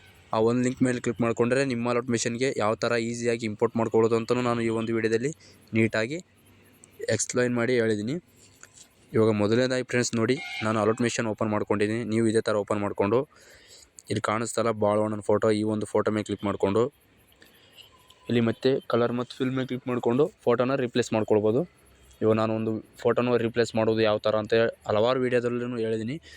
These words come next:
ಈ ಒಂದು ವಿಡಿಯೋದಲ್ಲಿ ಯಾಕಪ್ಪ ಅಂತಂದರೆ ಹೊಸಬರು ನೋಡ್ತಾ ಇರ್ತಾರೆ, ಅದಕ್ಕೋಸ್ಕರ ಡೈಲಿ ಒಂದು ವಾಯ್ಸ್ ರೆಕಾರ್ಡ್ ಮಾಡಿ ನಾವು ಹಾಕಬೇಕಾಗುತ್ತೆ. So ವಿಡಿಯೋನ ಎಂಡ್ವರೆಗೆ ನೋಡಿ ಫ್ರೆಂಡ್ಸ್, ನಮಗೂ ಸಪೋರ್ಟ್ ಸಿಗುತ್ತೆ. ಇವಾಗ ಈ ಒಂದು ಫೋಟೋ ಮೇಲೆ ಕ್ಲಿಕ್ ಮಾಡ್ಕೊಂಡು ಇಲ್ಲಿ ಸ್ಟಾರ್, ಇಲ್ಲಿ ಕಾಣಿಸ್ತಾರೆ ಕಲರ್ ಮತ್ತು ಫಿಲ್ ಅಂತ,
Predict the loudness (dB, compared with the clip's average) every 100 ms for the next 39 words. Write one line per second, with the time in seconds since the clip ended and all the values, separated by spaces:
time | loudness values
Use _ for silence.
0 | -20 -2 4 4 4 4 4 4 2 0
1 | 0 -2 -2 0 0 0 -2 _ -20 -20
2 | -20 -20 -10 -2 2 4 4 2 2 2
3 | 2 2 2 0 2 0 2 0 -2 _
4 | -20 -16 -4 0 4 4 2 0 0 0
5 | 0 0 0 2 0 0 -2 -4 -6 -20
6 | -6 -4 -2 0 0 0 0 -2 -4 _
7 | _ -20 -20 _ _ -4 2 4 4 2
8 | 2 0 -4 -10 _ -4 0 2 2 2
9 | 0 0 -2 -4 -8 -6 -2 -2 -2 -2
10 | 0 0 0 -2 -4 -4 _ -20 -10 0
11 | 2 2 0 -2 -4 -2 -2 -2 -2 -4
12 | -4 -2 0 0 -2 -2 -2 0 -2 -2
13 | -4 -6 -4 -4 -2 -4 -2 -2 -2 -2
14 | -2 -2 -2